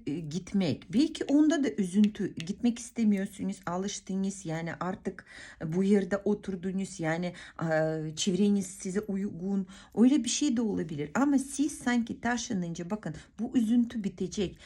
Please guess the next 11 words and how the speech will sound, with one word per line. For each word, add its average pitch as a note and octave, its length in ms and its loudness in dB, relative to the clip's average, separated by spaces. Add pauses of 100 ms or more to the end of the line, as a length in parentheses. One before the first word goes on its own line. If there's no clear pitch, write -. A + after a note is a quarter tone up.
(180)
Yani A#3 540 4 (240)
Allah G#3+ 360 2
ne A#3+ 200 10
yap-, A#3 260 4
ne F#3 320 2
yapıyor G#3+ 340 0
bizim G3+ 240 4
iyiliğimiz F#3 560 6
için D3 340 -10
derler F3+ 400 -2
yani. D#3 440 -4